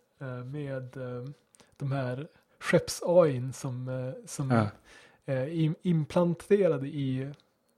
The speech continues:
Speaker 1: man kan säga så här, det är ett stort rymdimperium som, eh, sprider sig genom att, eh, fånga, ta över olika planeter och, eh, fånga in,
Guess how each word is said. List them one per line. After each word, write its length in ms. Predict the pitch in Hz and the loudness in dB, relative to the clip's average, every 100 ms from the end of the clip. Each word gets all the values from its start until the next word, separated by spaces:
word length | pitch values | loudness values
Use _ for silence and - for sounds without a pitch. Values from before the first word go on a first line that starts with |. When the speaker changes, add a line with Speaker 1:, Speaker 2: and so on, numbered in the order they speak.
| - - _ | -20 -20 _
Speaker 1:
man 120 | - | 6
kan 120 | 170 196 | 8 10
säga 160 | 208 | 10
så 100 | 196 | 12
här, 140 | 220 156 | 10 10
det 140 | 170 | 8
är 40 | 180 | 8
ett 300 | 180 - 185 | 6 0 0
stort 340 | - 220 190 | 2 2 2
rymdimperium 840 | 175 196 180 175 165 214 156 135 131 | 4 4 6 4 6 4 4 2 -2
som, 300 | 165 143 143 | 0 0 -2
eh, 200 | 139 170 | -4 -6
sprider 380 | - 180 190 151 | -6 -2 0 0
sig 200 | - 135 | -2 -2
genom 280 | 143 143 | -2 -4
att, 340 | 143 139 _ - | -6 -8 _ -4
eh, 160 | 151 139 135 - - | -4 -4 -12 -20 -20
fånga, 640 | - 185 170 170 180 151 139 - _ _ _ _ _ | 2 4 4 4 4 4 0 -6 _ _ _ _ _
ta 160 | - 190 | 4 6
över 360 | 190 196 160 | 8 8 6
olika 280 | 160 156 151 | 4 2 0
planeter 560 | 156 160 175 165 151 139 | 0 2 4 2 0 -4
och, 400 | 151 139 _ - | -4 -8 _ -6
eh, 160 | 143 135 | -4 -4
fånga 280 | - 156 | -2 -2
in, 380 | 156 160 143 139 | 0 0 0 -2